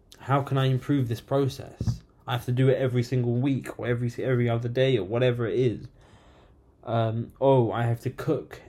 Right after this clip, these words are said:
every single day, three times a day or two times a day. What is actually going on here?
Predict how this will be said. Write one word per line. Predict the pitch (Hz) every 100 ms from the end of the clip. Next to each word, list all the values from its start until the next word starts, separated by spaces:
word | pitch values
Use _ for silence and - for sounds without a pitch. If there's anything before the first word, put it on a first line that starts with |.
| -
every | 127 117 120
single | 127 117 113
day, | 127 127 104 - - _ - _ -
three | 123 120
times | 113 113 110
a | 117
day | 135 117 95 - - _ - - _
or | - 107
two | - 131
times | 120 113 113
a | 113
day. | 131 113 98 - - - - _ _ - 320 - - - - - _ _ _ _ _ - 127 - - -
What | 117 123
is | 123
actually | 120 -
going | 120 123 131
on | 123
here? | 113 104